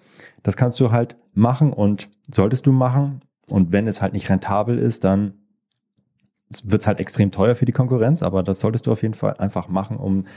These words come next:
eine hohe, hohe, schöne Sichtbarkeit für deine eigene Marke auf deinen Produkt-, äh, Seiten zu haben. Und wie, ob, wie setzt man das um? Natürlich mit den Brand-Keywords oder mit deinen Produkt-Keywords, je nachdem, was irgendwie gerade,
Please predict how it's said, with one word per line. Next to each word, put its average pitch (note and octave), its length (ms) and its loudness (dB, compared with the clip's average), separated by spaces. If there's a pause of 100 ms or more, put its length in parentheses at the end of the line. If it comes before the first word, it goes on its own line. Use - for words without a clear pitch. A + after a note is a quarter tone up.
(360)
eine F#2+ 240 2
hohe, C3 360 6
hohe, A#2 220 0
schöne A#2+ 340 0
Sichtbarkeit F2+ 560 -4
für F2 120 0
deine F#2+ 400 0
eigene F2+ 260 -2
Marke E2 380 -2
auf E2+ 100 -10
deinen F2+ 240 0
Produkt-, - 560 -4 (160)
äh, F2+ 340 -2
Seiten G2 280 0
zu A2 200 0
haben. A#2+ 340 0 (840)
Und A#2+ 420 0
wie, B2+ 460 4
ob, - 440 -2
wie G2+ 400 -4
setzt A#2+ 260 2
man A2 120 2
das F#2+ 160 2
um? E3+ 380 2
Natürlich C#3 600 2
mit A#2 220 0
den A2 220 0 (460)
Brand-Keywords F#2 1120 0 (340)
oder F#2 180 4
mit G2 160 2
deinen F2+ 220 2
Produkt-Keywords, F2 880 -2
je F#2 60 4
nachdem, F#2 340 0
was F2+ 220 -2
irgendwie E2+ 400 -2
gerade, E2 560 0